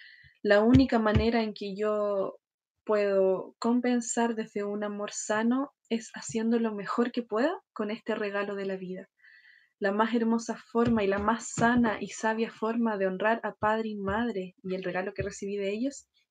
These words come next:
es haciendo lo mejor que yo puedo con ellos. Entonces, el honrar la relación e iluminar la relación con padre y madre implica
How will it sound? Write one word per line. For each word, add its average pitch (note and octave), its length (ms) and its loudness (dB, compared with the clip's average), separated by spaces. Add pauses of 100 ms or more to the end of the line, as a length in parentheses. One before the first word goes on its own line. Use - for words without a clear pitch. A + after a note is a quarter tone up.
(680)
es A#3+ 420 0
haciendo A3 540 -2
lo A3 100 -2
mejor G3+ 600 -4 (280)
que G#3 160 -4
yo G3+ 180 -4
puedo G3+ 300 -4
con F#3+ 220 -6
ellos. F3+ 500 -10 (800)
Entonces, A3+ 720 -4 (480)
el G#3 160 0
honrar G3+ 520 2
la G3+ 180 0
relación G#3+ 680 -6 (380)
e G3 140 -4
iluminar G#3 680 -2
la A#3 140 2
relación G#3 560 -6
con G#3 180 -10
padre G#3+ 240 -4
y G#3 60 -10
madre G#3 560 -6
implica A3+ 800 -6